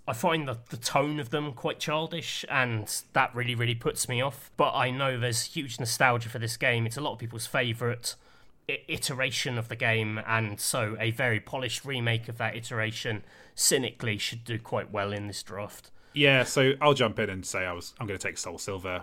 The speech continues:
Speaker 2: at the same
Speaker 1: Okay.
Speaker 2: time. So that makes sense, really, because there's, you know, there, this is the one I have the most connection to because I did play Pokemon Gold and Silver,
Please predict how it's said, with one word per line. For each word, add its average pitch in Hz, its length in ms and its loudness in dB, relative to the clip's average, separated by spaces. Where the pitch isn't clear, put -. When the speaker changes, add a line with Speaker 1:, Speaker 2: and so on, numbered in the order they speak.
Speaker 2:
at - 60 -8
the - 80 -8
same 90 180 -4
Speaker 1:
Okay. - 40 -2
Speaker 2:
time. 113 340 0
So 101 360 -2
that 127 140 -2
makes 113 180 0
sense, 101 280 -2
really, 101 200 -2
because 131 340 0
there's, 135 320 2
you 143 120 0
know, 110 120 4
there, 123 280 6
this 131 360 4
is 117 160 0
the 120 80 2
one 110 200 2
I 107 80 4
have 101 160 2
the - 80 -6
most 101 220 -2
connection 104 340 -4
to 101 160 -2
because - 200 -10
I 90 80 -4
did 104 260 -2
play 101 220 0
Pokemon 104 400 -4
Gold 101 240 -2
and 95 100 -12
Silver, 98 480 -2